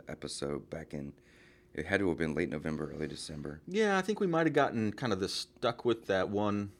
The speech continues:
Speaker 2: uh, up in North County that
Speaker 1: Maybe one
Speaker 2: we
Speaker 1: or
Speaker 2: were
Speaker 1: two
Speaker 2: trying to
Speaker 1: we had,
Speaker 2: wholesale,
Speaker 1: but
Speaker 2: and
Speaker 1: it,
Speaker 2: we
Speaker 1: we didn't
Speaker 2: said,
Speaker 1: have
Speaker 2: "Hey,
Speaker 1: too
Speaker 2: that's,
Speaker 1: many.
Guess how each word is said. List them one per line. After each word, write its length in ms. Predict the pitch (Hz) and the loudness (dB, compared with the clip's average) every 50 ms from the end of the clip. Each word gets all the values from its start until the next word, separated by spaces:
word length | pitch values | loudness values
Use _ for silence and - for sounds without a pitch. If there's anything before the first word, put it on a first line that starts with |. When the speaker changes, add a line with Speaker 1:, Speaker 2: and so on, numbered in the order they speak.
| - - - | -20 -14 -8
Speaker 2:
uh, 60 | 92 | -6
up 440 | 90 87 90 90 90 90 87 - 104 | -4 -2 -2 0 0 -2 -2 -2 -2
in 100 | 95 90 | -2 -2
North 240 | 92 95 95 - | -2 -4 -4 -6
County 440 | - - 95 95 95 95 95 95 95 90 | -6 -6 -4 -2 -2 -2 -2 -2 -2 -2
that 260 | 90 87 87 90 - | 0 0 0 0 0
Speaker 1:
Maybe 120 | 95 101 | 0 0
one 200 | 95 92 98 98 | 0 2 2 2
Speaker 2:
we 60 | 98 | 4
Speaker 1:
or 40 | 98 | 4
Speaker 2:
were 60 | 95 | 2
Speaker 1:
two 120 | 92 - 101 | 2 4 6
Speaker 2:
trying 220 | 110 107 107 101 | 6 8 8 6
to 60 | 95 | 6
Speaker 1:
we 140 | 92 92 104 | 6 8 8
had, 180 | 104 85 80 73 | 8 8 8 6
Speaker 2:
wholesale, 420 | 69 104 101 98 98 95 95 95 | 6 6 6 6 6 6 4 4
Speaker 1:
but 40 | 90 | 4
Speaker 2:
and 80 | 95 98 | 6 6
Speaker 1:
it, 20 | |
Speaker 2:
we 60 | 98 | 4
Speaker 1:
we 60 | 101 | 4
didn't 180 | 98 123 - - | 6 6 6 6
Speaker 2:
said, 80 | 107 120 | 8 8
Speaker 1:
have 100 | 123 - | 8 8
Speaker 2:
"Hey, 60 | 120 | 8
Speaker 1:
too 60 | 117 | 8
Speaker 2:
that's, 120 | 123 110 | 6 6
Speaker 1:
many. 220 | 104 98 90 80 | 4 4 2 0